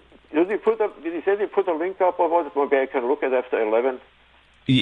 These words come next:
Speaker 2: yep, the link will be there as far as a manual for your printer. We found that already.
Speaker 1: Manual for, okay. And how do,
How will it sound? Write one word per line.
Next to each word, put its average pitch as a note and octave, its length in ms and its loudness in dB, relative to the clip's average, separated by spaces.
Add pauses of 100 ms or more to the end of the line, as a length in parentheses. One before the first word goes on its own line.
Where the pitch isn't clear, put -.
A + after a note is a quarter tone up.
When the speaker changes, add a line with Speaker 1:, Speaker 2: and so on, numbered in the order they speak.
(120)
Speaker 2:
yep, C3+ 200 8
the A2+ 140 8
link C3 200 8
will C#3 60 8
be B2 140 8
there B2 260 10
as G#2 200 4
far A#2+ 180 6
as G#2+ 140 6
a G2 240 6
manual G2+ 460 6
for F2+ 160 -2
your F2 140 2
printer. E2+ 440 -4 (520)
We F2+ 120 -2
found E2+ 300 0
that D#2+ 120 -4
already. C#3+ 200 -2
Speaker 1:
Manual D3+ 280 0
for, C3+ 220 0 (360)
okay. A2+ 420 2 (1800)
And C#3 380 2 (440)
how E3 240 4
do, B3 180 -6